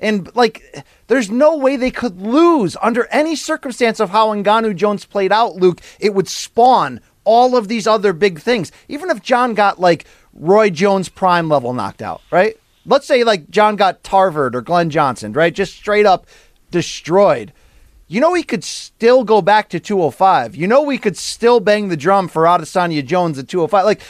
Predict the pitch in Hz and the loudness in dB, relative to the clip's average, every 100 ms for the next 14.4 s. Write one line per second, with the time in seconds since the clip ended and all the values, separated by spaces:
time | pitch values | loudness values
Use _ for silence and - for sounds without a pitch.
0 | - 269 254 196 175 165 156 196 208 208 | -2 2 4 4 2 2 2 2 2 0
1 | - 185 190 165 120 202 175 147 - _ | -2 -6 -2 -4 -2 2 2 2 -4 _
2 | 170 160 - 185 196 196 160 165 160 147 | -8 -8 -6 -4 -2 -2 -2 0 2 0
3 | - 117 113 104 101 135 139 131 120 _ | -8 -10 -8 -8 -6 0 2 2 -2 _
4 | _ _ - 185 233 220 220 226 190 180 | _ _ -4 -2 -2 -2 -2 -2 0 -2
5 | 180 170 175 151 - 156 135 127 127 117 | 0 -6 -6 -6 -4 -4 -2 -2 -2 -2
6 | 123 - 131 - 139 131 156 143 123 113 | -8 -10 -12 -10 -8 -6 -4 -4 -6 -12
7 | - _ 151 185 165 202 302 190 214 233 | -16 _ -4 -2 -2 -4 -6 -4 -4 -4
8 | 208 - 220 202 165 123 170 - 139 131 | -8 -2 -2 0 -4 0 0 0 -2 -2
9 | - _ _ _ 151 160 151 190 262 208 | -4 _ _ _ -6 -4 0 2 2 0
10 | 156 131 143 - 302 262 196 170 151 143 | -4 -6 -8 -2 0 2 -2 -2 -2 -2
11 | 160 151 143 131 135 131 123 135 127 - | -2 -2 -2 0 0 0 -4 -6 -6 -2
12 | 147 139 131 143 135 - _ 220 302 262 | -2 -2 -4 -4 -6 -12 _ -2 -2 0
13 | 247 175 202 185 185 180 185 165 165 247 | -2 0 -2 2 0 0 -4 0 2 2
14 | - 160 139 | 2 2 2